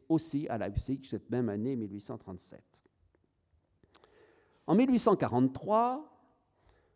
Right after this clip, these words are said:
Meyerbeer devient directeur général de la musique de la cour de Prusse. Berlioz assiste à une représentation des Huguenots, désapprouve l'interprétation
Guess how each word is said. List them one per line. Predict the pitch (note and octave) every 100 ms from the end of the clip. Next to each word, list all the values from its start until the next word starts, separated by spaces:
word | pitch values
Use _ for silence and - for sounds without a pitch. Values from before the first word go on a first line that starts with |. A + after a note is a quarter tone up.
| _
Meyerbeer | - F#3 F3 D3+ G#3 A3
devient | D#3+ D#3+ F#3+ A3
directeur | F3+ F#3 F#3 F#3+
général | D#3+ C#3+ D3 G#3 G3+
de |
la | D3+
musique | C#3+ D3 F#3 G3
de | D3+
la | A#2
cour | - G3+
de | A#2
Prusse. | F#2+ - C#3 F#3 D4 - - - _ _ _ _ _ _ _ _
Berlioz | D3 F3 E3 F#3 F3+ D3+ -
assiste | D#3+ D#3 - F3 D3 -
à | B2
une | B2
représentation | A2 C#3 C#3+ C3 C3 B2 - C#3 B2
des | F#2+ G2
Huguenots, | F#2+ C3 A#2+ A2+ D3+ G3+ C#4 - - _ _
désapprouve | A2+ C3+ D#3 D#3 - - E3+ B2+
l'interprétation | B2 A#2 A#2 - A2 A2 - - C3 F3